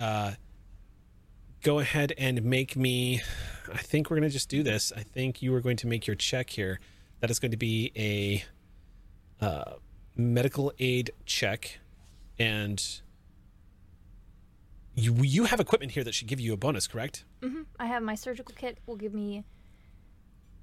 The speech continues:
Speaker 2: a plus one to medical aid rolls.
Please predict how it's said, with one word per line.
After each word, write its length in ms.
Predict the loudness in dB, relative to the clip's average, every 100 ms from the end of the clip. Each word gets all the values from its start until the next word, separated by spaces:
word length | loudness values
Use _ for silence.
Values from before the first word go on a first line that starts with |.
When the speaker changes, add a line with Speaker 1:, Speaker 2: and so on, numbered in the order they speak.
| -6
Speaker 2:
a 380 | -4 -2 -6 -10 -18 -18
plus 400 | -10 -8 -10 -8
one 420 | -6 -4 -6 -8 -10
to 240 | -12 -10
medical 340 | -8 -8 -10 -8
aid 180 | -8 -8
rolls. 560 | -10 -10 -10 -12 -14